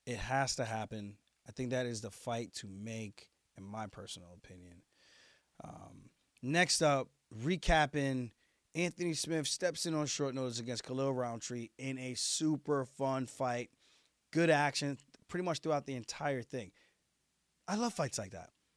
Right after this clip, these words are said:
Anthony Smith, the Lionheart, comes through. Nothing to lose,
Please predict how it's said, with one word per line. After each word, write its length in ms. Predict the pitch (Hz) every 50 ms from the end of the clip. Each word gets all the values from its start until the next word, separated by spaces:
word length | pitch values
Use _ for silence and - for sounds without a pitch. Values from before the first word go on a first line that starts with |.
| _ _ _ _ _ _ _ _ _ -
Anthony 220 | 180 202 185 196
Smith, 260 | 160 - 170 175 170 -
the 120 | 180 175
Lionheart, 460 | 170 170 165 160 143 143 147 143 143
comes 280 | - 170 170 165 151 -
through. 340 | - 156 151 147 147 143 135 - _ _ _ _ _ _ _ _ _ _ _
Nothing 300 | - 151 208 226 214 214
to 80 | 196 185
lose, 580 | 170 160 196 220 226 220 220 196 - - -